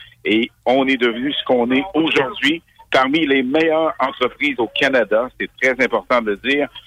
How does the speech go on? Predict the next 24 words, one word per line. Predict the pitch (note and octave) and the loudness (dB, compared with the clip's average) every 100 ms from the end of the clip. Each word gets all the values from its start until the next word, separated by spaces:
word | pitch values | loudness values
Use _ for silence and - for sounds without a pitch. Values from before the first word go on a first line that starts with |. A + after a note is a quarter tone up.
| - - | -16 -2
On | A#2+ C3 | 0 2
a | |
plus | - D#3 | 0 -2
de | C#3+ C3+ G3 | 0 0 0
vingt | F3+ G#3+ | -2 0
mille | F3+ D#3 | 0 0
articles | - - E3+ A#2+ | -2 -4 0 2
en | |
magasin | A2+ A2 A2 G2+ A#2+ D#3 - - _ _ | 2 2 0 0 -2 -2 -8 -20 _ _
et, | - A2+ A2+ G#2+ | 0 0 2 2
euh, | G#2 G2+ G2+ F#2 - - | 2 2 0 -4 -12 -8
ça, | E3 F3 | -2 -2
ce | E3 | -4
qui | _ _ B2+ | _ _ -8
nous | B2+ A#2 | -6 0
démarque | C#3+ D3+ D3+ - | 2 4 2 -2
vraiment | A#2 C3+ D3+ D3+ | -2 0 2 2
de | B2 | 2
la | A2 A2 | 2 2
compétition, | C3+ B2+ B2+ - - C3 D3+ - - | 0 0 -4 -6 -2 0 0 -2 -2
c'est | A#2+ | 0
un | A#2 A2+ C#3 | 0 0 0
service | A#2+ B2+ C#3 - - - _ _ _ | 0 0 -4 -6 -4 -4 _ _ _
vraiment | A2+ C3 C#3+ D3 | 0 2 4 2